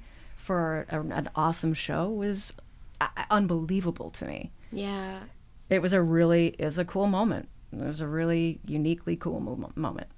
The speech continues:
Speaker 2: It, it, it is such a cool moment. What do you think seven or eight-year-old you would think of this moment? You know, if you could go back in time, I'm all up,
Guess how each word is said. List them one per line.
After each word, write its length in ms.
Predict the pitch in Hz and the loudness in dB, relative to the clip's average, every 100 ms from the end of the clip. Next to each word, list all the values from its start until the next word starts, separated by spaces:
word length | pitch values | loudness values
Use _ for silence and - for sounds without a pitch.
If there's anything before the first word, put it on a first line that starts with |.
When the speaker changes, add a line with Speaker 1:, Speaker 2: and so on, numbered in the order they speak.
| - | -12
Speaker 2:
It, 180 | 196 233 - | -4 -4 -2
it, 280 | 226 233 - | -2 -2 -4
it 180 | 226 240 | -2 -2
is 140 | 190 | -2
such 320 | - 208 - | -2 -4 -4
a 40 | 202 | -4
cool 220 | - 185 | -2 -2
moment. 300 | 170 165 - | -2 -2 0
What 120 | 269 | 0
do 40 | 539 | 2
you 140 | 494 | -2
think 520 | - 311 294 262 - - - - - - - | -2 0 2 0 -4 -12 -12 -12 -14 -14 -10
seven 720 | - - - 196 202 196 190 | -8 -4 0 0 0 0 0
or 320 | 175 165 160 - - | -2 -2 -4 -4 -2
eight-year-old 640 | 180 170 180 180 175 165 | -2 -2 -2 -2 -2 -2
you 460 | 170 165 170 165 - - - - - - - - - - - - | -2 -2 -2 -4 -6 -12 -14 -14 -14 -14 -14 -12 -12 -12 -12 -10
would 260 | - 175 175 | -6 -2 -2
think 460 | - - - 175 175 | -2 -4 0 0 -2
of 180 | 147 - | -8 -8
this 300 | - - 147 | -8 -8 -6
moment? 420 | - - 80 - - - - | -6 -8 -10 -12 -14 -14 -10
You 120 | - 170 | -4 -2
know, 220 | 151 180 | 0 -2
if 180 | 208 - | 0 2
you 100 | 269 | 2
could 140 | 311 | 4
go 100 | 254 | 6
back 280 | 226 240 240 | 8 6 6
in 140 | 202 | 2
time, 180 | 180 208 | 2 0
I'm 140 | 170 196 | 0 0
all 200 | 170 | 0
up, 120 | 160 | -2